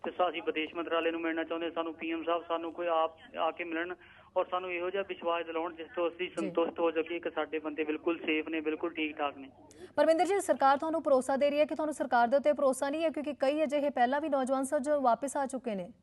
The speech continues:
Speaker 1: ਦੇਖੀਏ ਜੀ, ਅ, ਸਰਕਾਰ ਦੇ ਉੱਤੇ ਭਰੋਸਾ ਤਾਂ ਸਾਨੂੰ ਪੂਰਾ ਹੈ, ਲੇਕਿਨ ਹੁਣ ਤੁਸੀਂ ਆਪ ਲਾ ਲਓ ਜੀ, ਇੱਕ ਮਹੀਨਾ, ਸਵਾ ਮਹੀਨਾ ਹੋ ਚੁੱਕਾ, ਹਜੇ ਤੱਕ ਉਹਨਾਂ ਨੇ ਸਾਨੂੰ ਕੋਈ ਇਹੋ ਜਿਹਾ ਪ੍ਰੂਫ ਨਹੀਂ ਦਿੱਤਾ ਜਿਸ ਤੋਂ ਸ਼ੋਰ ਹੋ ਸਕੇ ਕਿ ਸਾਡੇ ਬੰਦੇ ਬਿਲਕੁਲ ਸੇਫ ਨੇ।
Speaker 2: ਜੀ, ਪਰਮਿੰਦਰ ਜੀ, ਕਦੋਂ ਤੱਕ ਇਹ ਧਰਨਾ ਤੁਸੀਂ ਲਗਾ ਕੇ ਬੈਠੇ ਰਹੋਗੇ ਉੱਥੇ?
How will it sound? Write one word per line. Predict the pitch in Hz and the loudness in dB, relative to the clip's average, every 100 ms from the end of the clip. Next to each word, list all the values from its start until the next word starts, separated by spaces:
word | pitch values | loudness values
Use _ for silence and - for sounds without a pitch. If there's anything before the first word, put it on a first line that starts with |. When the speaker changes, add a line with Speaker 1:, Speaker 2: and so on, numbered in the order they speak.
| _ _ - | _ _ -16
Speaker 1:
ਦੇਖੀਏ | 196 220 | -14 -14
ਜੀ, | 220 226 | -12 -12
ਅ, | 214 220 185 | -6 0 0
ਸਰਕਾਰ | 185 180 175 | 0 0 0
ਦੇ | 185 | -2
ਉੱਤੇ | 185 | -6
ਭਰੋਸਾ | 190 196 180 175 | -6 -6 -4 -2
ਤਾਂ | 180 | -2
ਸਾਨੂੰ | 175 180 | -4 -6
ਪੂਰਾ | 165 165 | -2 0
ਹੈ, | 180 | 0
ਲੇਕਿਨ | 170 175 | 0 -6
ਹੁਣ | 175 175 | -6 -6
ਤੁਸੀਂ | 165 160 175 | -8 -2 0
ਆਪ | 165 165 | 2 0
ਲਾ | 165 | -4
ਲਓ | 160 | -4
ਜੀ, | 165 | -4
ਇੱਕ | 175 175 180 | -8 -10 -10
ਮਹੀਨਾ, | 185 165 170 175 | -10 -4 -4 -4
ਸਵਾ | - 165 196 | -2 0 0
ਮਹੀਨਾ | 208 175 175 | -2 -2 -2
ਹੋ | 165 | 0
ਚੁੱਕਾ, | 165 160 185 175 | -4 -4 -4 -4
ਹਜੇ | 180 | -4
ਤੱਕ | 185 185 | -6 -8
ਉਹਨਾਂ | 196 202 | -8 -10
ਨੇ | 202 185 | -8 -6
ਸਾਨੂੰ | 185 185 | -6 -4
ਕੋਈ | 190 185 | -2 0
ਇਹੋ | 175 | 0
ਜਿਹਾ | 196 | 0
ਪ੍ਰੂਫ | 190 175 175 | 2 0 2
ਨਹੀਂ | 190 | 0
ਦਿੱਤਾ | 165 160 180 - - - - 170 | -4 -2 -2 -4 -16 -20 -12 -4
ਜਿਸ | 180 | -2
ਤੋਂ | - | -2
ਸ਼ੋਰ | 190 - 196 | -4 2 4
ਹੋ | 226 202 | 4 2
ਸਕੇ | 185 185 | 0 -6
ਕਿ | 185 | -6
ਸਾਡੇ | 180 175 175 | -4 -4 -4
ਬੰਦੇ | 165 156 | -4 -2
ਬਿਲਕੁਲ | 170 165 190 185 - | -4 -4 -4 -4 -4
ਸੇਫ | 156 - | -6 -8
ਨੇ। | - - _ _ - | -14 -16 _ _ -10
Speaker 2:
ਜੀ, | 226 202 214 | -4 -4 4
ਪਰਮਿੰਦਰ | 294 320 349 | 4 4 2
ਜੀ, | 392 | -2
ਕਦੋਂ | - 330 339 | 6 6 8
ਤੱਕ | 370 359 | 6 4
ਇਹ | 359 | 4
ਧਰਨਾ | 339 311 | 4 4
ਤੁਸੀਂ | 302 320 | 2 0
ਲਗਾ | 285 269 262 | 2 4 4
ਕੇ | 294 | 4
ਬੈਠੇ | 269 262 285 | 2 2 2
ਰਹੋਗੇ | 269 247 | 2 2
ਉੱਥੇ? | 208 190 | -2 -4